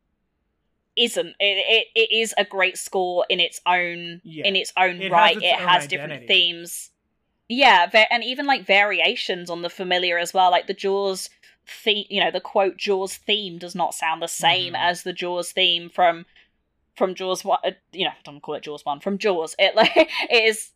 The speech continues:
Speaker 1: it just doesn't have that same sinister, dark, deep sound to it. Like, we're at the point where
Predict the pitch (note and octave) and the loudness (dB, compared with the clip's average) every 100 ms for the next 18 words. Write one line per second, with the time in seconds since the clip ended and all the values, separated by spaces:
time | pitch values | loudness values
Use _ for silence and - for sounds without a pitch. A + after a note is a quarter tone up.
0 | _ _ _ _ _ - - A3 - A#3 | _ _ _ _ _ -16 -10 -8 -2 -2
1 | A3+ - F#3+ F#3 F#3+ F3 - - G3 F3 | -2 -2 2 4 4 0 0 2 4 2
2 | F3 E3+ E3+ _ _ - - - A3 G3+ | -2 -14 -18 _ _ -14 -8 0 2 2
3 | - - F#3 F3 E3 E3 - _ _ _ | -2 -2 4 4 4 0 -4 _ _ _
4 | _ _ _ _ - G3+ F3+ F3+ F3 - | _ _ _ _ 0 6 8 8 6 0
5 | - F#3+ F#3 - - F#3 F3+ F3 E3+ E3 | -8 -8 -8 -12 -6 0 2 0 -6 -14
6 | E3+ _ _ _ _ - - B3+ G#3 C#3+ | -20 _ _ _ _ -14 -8 -2 2 2
7 | - F3+ - F#3 F3 F3 F#3 - F#3 F3 | 4 2 2 -2 -2 -2 -4 -2 -2 -2
8 | - F3+ F3 E3+ E3 | 0 4 6 6 4